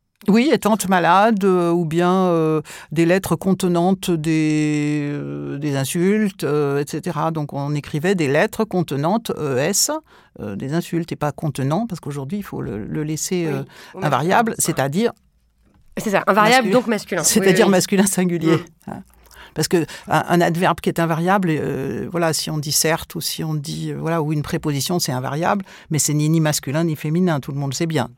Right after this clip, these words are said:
Speaker 1: Tandis que contenant, on sait bien que c'est une forme masculine.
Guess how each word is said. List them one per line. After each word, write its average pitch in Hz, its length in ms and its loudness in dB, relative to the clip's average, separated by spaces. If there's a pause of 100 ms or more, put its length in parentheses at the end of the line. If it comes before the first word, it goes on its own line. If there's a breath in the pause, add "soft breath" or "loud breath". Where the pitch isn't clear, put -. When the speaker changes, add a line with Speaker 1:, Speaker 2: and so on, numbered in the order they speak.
Speaker 1:
Tandis 156 220 -2
que - 60 -18
contenant, 202 500 2 (300 soft breath)
on 180 80 2
sait - 140 -2
bien 147 160 -2
que 220 80 -2
c'est - 140 -6
une 131 100 0
forme 175 220 -2
masculine. 156 420 -4